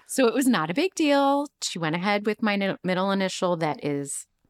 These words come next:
on my other official account and that is, um, on my Social Security information. But yes, as we established in a past episode, my driver's license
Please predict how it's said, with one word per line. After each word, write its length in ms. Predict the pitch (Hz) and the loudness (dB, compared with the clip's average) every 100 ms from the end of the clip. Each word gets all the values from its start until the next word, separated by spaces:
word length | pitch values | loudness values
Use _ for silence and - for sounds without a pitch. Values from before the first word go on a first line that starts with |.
| _ 156 | _ -4
on 260 | 147 165 | -2 -2
my 400 | 170 165 165 160 214 | 0 0 0 0 2
other 240 | 254 262 | 2 2
official 380 | 233 226 - 214 | 2 -2 0 -4
account 400 | 214 185 180 - | 0 0 0 -2
and 160 | 170 151 | -2 -2
that 100 | 151 | -2
is, 260 | 151 - - - - - - - | -4 -6 -16 -20 -20 -20 -14 -4
um, 540 | 156 147 139 139 143 - _ _ _ _ _ _ _ - | 0 0 0 -2 -6 -12 _ _ _ _ _ _ _ 0
on 380 | 165 156 156 - | 0 0 -4 -6
my 160 | 170 147 | -6 -6
Social 280 | - 123 - | -6 -8 -10
Security 380 | - 320 320 285 | -4 -2 2 2
information. 460 | 202 214 196 196 180 | 2 0 0 -2 0
But 240 | - - | -2 -2
yes, 320 | 170 - - - | -4 -4 -8 -2
as 260 | 139 156 - | -2 -2 -4
we 140 | 165 165 | -4 -4
established 600 | - 226 202 202 202 - - | -4 0 0 0 -4 -4 -6
in 220 | 170 160 | -2 -2
a 60 | 160 | -2
past 280 | 175 165 - | -2 -4 -4
episode, 500 | 160 175 175 156 151 | -4 -2 0 -2 -2
my 140 | 156 | -6
driver's 480 | 139 185 226 240 190 | -2 0 0 0 -2
license 680 | 170 156 - 160 165 156 | -2 -4 -6 -6 -6 -8